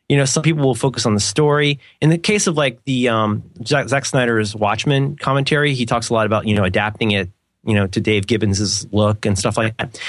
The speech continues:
But the Joss Whedon one, he talks a lot about, like, the constraints of, like, of making this movie. And, like, you know, we, we would have done that, but, you know, each one of these C G I things that we do costs a lot of money.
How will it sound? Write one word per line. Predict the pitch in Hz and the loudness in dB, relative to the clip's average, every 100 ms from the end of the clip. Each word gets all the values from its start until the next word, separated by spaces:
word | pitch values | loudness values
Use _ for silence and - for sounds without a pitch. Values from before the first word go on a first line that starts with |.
| - | -6
But | - 208 | -4 -2
the | 143 | 0
Joss | 220 220 | 0 0
Whedon | 233 240 185 | 2 2 2
one, | 143 135 - | 2 -2 -6
he | 175 | -2
talks | 196 220 | 0 0
a | 190 | 2
lot | 185 | 2
about, | 180 147 127 110 _ _ _ _ | 2 2 0 -4 _ _ _ _
like, | 139 131 | -4 -4
the | - | -2
constraints | 117 101 - 127 113 - - - _ _ _ | -2 -2 -2 -2 -2 -4 -4 -6 _ _ _
of, | 120 107 | -4 0
like, | 113 107 | 0 0
of | 113 101 | -2 0
making | 110 110 113 101 | 0 0 0 0
this | 95 110 | 0 2
movie. | 104 92 87 | 2 2 0
And, | 85 95 | 0 2
like, | 92 - - - - | 0 -4 -16 -12 -2
you | 131 | 2
know, | 131 131 | 2 2
we, | 143 | 0
we | 135 147 | 0 0
would | 170 | 2
have | 170 | 2
done | 220 | 2
that, | 196 165 135 | 2 0 0
but, | 147 131 | -4 -2
you | |
know, | 131 123 120 | 0 0 0
each | 127 - | -2 0
one | 139 | 0
of | 139 | 0
these | 139 - | 0 0
C | 147 | 0
G | 127 127 | 2 0
I | 139 | 0
things | 107 101 98 | -2 -2 -2
that | 95 | -2
we | 104 | -2
do | 104 98 98 | 0 0 0
costs | - - 98 101 - | -4 -2 -2 -2 -4
a | 95 | -2
lot | 95 90 90 | -2 -2 -2
of | 92 | 0
money. | 87 85 | 0 -2